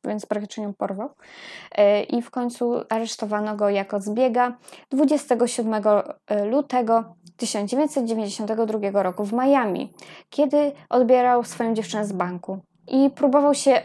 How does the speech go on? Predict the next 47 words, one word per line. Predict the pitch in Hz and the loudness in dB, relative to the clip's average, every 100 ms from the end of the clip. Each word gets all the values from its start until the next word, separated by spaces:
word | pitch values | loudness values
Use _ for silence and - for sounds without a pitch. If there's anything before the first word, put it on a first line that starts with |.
| - | 2
od | 240 233 | 2 4
razu | 262 285 | 4 2
skontaktować, | 294 262 233 233 220 208 214 - | 0 0 0 2 2 2 0 -2
e, | 220 220 220 | 0 0 -2
z | 208 | -2
austriackimi | 226 233 - 254 247 - 240 233 | -2 -2 0 0 0 -4 -2 0
mediami, | 226 208 185 190 226 | -2 -2 -2 -2 -2
żeby | 240 233 | 0 0
przekonać | - - 226 233 220 | -2 -10 -6 -4 -4
ż-, | 214 - - | -8 -12 -6
ich, | 220 220 | -4 -2
że | 208 | -2
jest | 208 202 | -2 -2
niewinny. | 202 185 185 185 - - | -4 -4 -4 -8 -16 0
Bo | 269 | 2
on | - 330 359 | 6 6 6
w | 262 | 4
ogóle | 240 220 202 254 - - - | 4 4 4 2 -4 -10 -2
jeszcze | 220 - 208 | 0 0 2
za | 226 | 2
pierwszym | - - 294 330 269 | 2 0 2 4 6
razem, | 269 269 233 | 6 4 0
jak | 202 | 0
był | 208 | -2
w | 202 | -2
więzieniu, | 208 202 196 208 | -4 -2 -2 0
jak | 208 220 | 0 -2
napisał | 190 220 233 | -4 -4 -6
tą | 214 208 | -4 -8
książkę, | - 196 - 262 - - _ | -6 -6 -4 -6 -6 -20 _
to | 240 | -6
strasznie | - 240 247 - 247 | -4 -2 -2 0 2
dużo | 240 226 | 2 2
takich | 226 220 220 | -2 0 0
znanych | 220 226 233 240 | 2 2 2 2
ludzi | 233 214 214 | 2 2 2
w | |
Austrii | 208 196 - 190 196 233 240 | 0 0 -6 -4 -4 -4 -8
powiedział, | - 214 214 214 | -4 -2 2 0
że | 214 | 0
on | 220 | -4
jest | 220 202 | -6 -8
na | 214 | -8
pewno | 214 208 | -6 -4
niewinny | 202 202 202 190 | -2 -2 -2 -4
i | 202 | -6
zrehabilitowany. | 233 240 247 220 - 240 254 240 226 220 214 220 | -6 -8 -6 -6 -6 -8 -8 -6 -6 -6 -6 -8